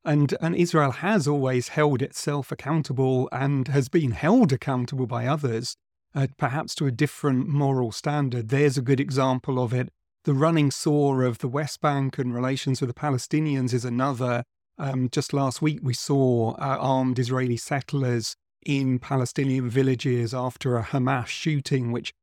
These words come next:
seemed to kind of capture so many of the different kind of problems to this question. Where are we on that? And, and what is the, rather than rehearsing the rights and wrongs of this question, wh-, what do you think the consensus is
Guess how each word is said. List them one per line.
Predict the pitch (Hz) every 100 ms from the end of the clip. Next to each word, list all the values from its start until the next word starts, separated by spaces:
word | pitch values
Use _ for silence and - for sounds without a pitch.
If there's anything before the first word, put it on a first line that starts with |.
| _
seemed | - 165 147
to | 147
kind | 139
of | 127 -
capture | - 156 - 147 131
so | - 156
many | 139 151 143
of | 135
the | 139
different | 110 156 - - 147 120 117
kind | - 113
of | -
problems | - 139 143 120 -
to | 143
this | 120 -
question. | - 147 123 - 123 - _ -
Where | 160 165 247 226
are | 208 180
we | 139 123 127 127
on | 143 131
that? | 127 120 120 -
And, | 160 156
and | 170 170
what | 160 254 302
is | 226 202
the, | - 180 156
rather | 147 208 180
than | 180
rehearsing | 151 113 170 170 - 156 135 120 - _ -
the | 151
rights | 131 147 139 -
and | 139 127
wrongs | 190 208 151
of | 120
this | 127
question, | - 135 - - 120 127 _ -
wh-, |
what | 185 302 185 262 247
do | 240
you |
think | - 214 -
the | 170
consensus | - 170 147 - 170 170 - 160 139
is | 143 127 120 113